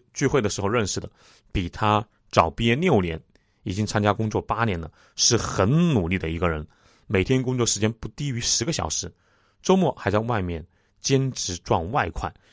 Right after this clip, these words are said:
三十岁还不到，头发已经是地中海了，听说还要接济家里。上次聚会的时候他喝多了，说是谈了快十年的女友，最后谈婚论嫁的时候吹了，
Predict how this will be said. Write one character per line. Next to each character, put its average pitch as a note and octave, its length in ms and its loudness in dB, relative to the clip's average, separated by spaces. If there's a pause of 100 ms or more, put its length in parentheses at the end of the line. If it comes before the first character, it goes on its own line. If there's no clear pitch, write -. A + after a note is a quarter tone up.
(140)
三 E3+ 260 2
十 - 80 2
岁 A2+ 120 2
还 F#2 100 -2
不 D#2+ 100 -6
到， E2+ 180 -8 (440)
头 A2 160 -2
发 B2+ 260 2 (300)
已 F#2+ 100 -8
经 G#2+ 100 -2
是 G#2 80 -4
地 A#2+ 140 -2
中 G2+ 160 0
海 F2 160 0
了， - 140 -10 (540)
听 D#3 180 0
说 C#3 280 4 (260)
还 G2+ 140 0
要 F#2+ 100 6
接 A2 200 2
济 G2 160 -4
家 G2+ 280 2
里。 F2 140 -6 (300)
上 C3+ 180 4
次 A#2+ 100 0
聚 C3+ 100 -4
会 C3+ 140 0
的 A2 80 4
时 - 120 -2
候 F#2 80 -4
他 F2+ 140 -8
喝 - 160 -4
多 G#2+ 200 -2
了， G2+ 120 -4 (320)
说 A2+ 160 0
是 G#2+ 120 -2 (100)
谈 F#2 220 -2
了 A2 200 0 (220)
快 - 200 2
十 - 320 4
年 C#3+ 140 2
的 B2 80 4
女 G#2 180 2
友， F#2 160 -2 (400)
最 E3+ 260 4
后 G2+ 300 0
谈 G2+ 240 0
婚 B2 320 -2
论 D3 240 -2
嫁 G2 160 -6
的 E2+ 80 -6
时 - 140 -6
候 E2+ 240 -12 (160)
吹 C3 200 0
了， - 120 -4